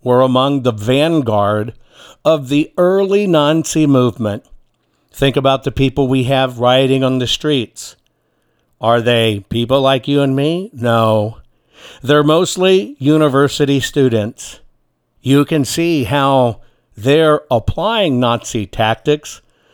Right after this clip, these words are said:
but trying to say we are, in fact, the Nazis. See, this movement in the late nineteen twenties, it filled many of the ranks of the various Nazi formations.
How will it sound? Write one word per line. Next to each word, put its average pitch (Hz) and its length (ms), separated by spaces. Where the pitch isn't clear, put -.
but 131 160
trying 139 340
to 131 140
say 143 560
we 135 500
are, 120 180
in 123 120
fact, 110 340
the 127 80
Nazis. 107 640
See, 170 400
this 190 260
movement 135 560
in 135 160
the 127 80
late 139 240
nineteen 127 460
twenties, 107 460
it 135 260
filled 143 500
many 180 420
of 120 120
the 120 140
ranks 123 400
of 110 140
the 113 100
various 120 480
Nazi 117 380
formations. 117 800